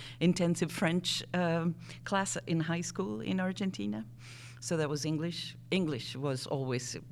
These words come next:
because of school, uh, growing up. Um, French. Italian is a very important, uh, uh, immigration into Argentina, so that was sort of in my ear, Romance languages. So there we go, a little bit of, um,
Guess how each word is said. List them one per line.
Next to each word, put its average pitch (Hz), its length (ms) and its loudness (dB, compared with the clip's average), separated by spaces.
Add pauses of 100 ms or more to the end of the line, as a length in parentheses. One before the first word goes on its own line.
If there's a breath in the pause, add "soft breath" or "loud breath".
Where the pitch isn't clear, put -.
(400)
because 139 320 2
of 117 120 -6
school, 131 440 -2 (160)
uh, 127 260 -2 (580)
growing 139 300 2
up. 175 220 2 (680 loud breath)
Um, 139 380 2
French. 156 600 0
Italian 190 520 4
is 185 140 4
a 180 40 2
very 175 420 6
important, 180 720 2
uh, 170 260 4 (380 loud breath)
uh, 165 160 4
immigration 190 720 4
into 196 260 4
Argentina, 190 560 2
so 156 140 -2
that 143 120 0
was 139 360 -2
sort 131 260 -4
of 135 100 -4
in 143 120 2
my 139 100 2
ear, 143 380 0
Romance 151 480 4
languages. 143 520 0
So 139 240 0 (200)
there 175 120 0
we 156 120 0
go, 156 220 2
a - 20 2
little 156 240 2
bit 143 160 2
of, 139 200 -2 (440 loud breath)
um, 139 340 0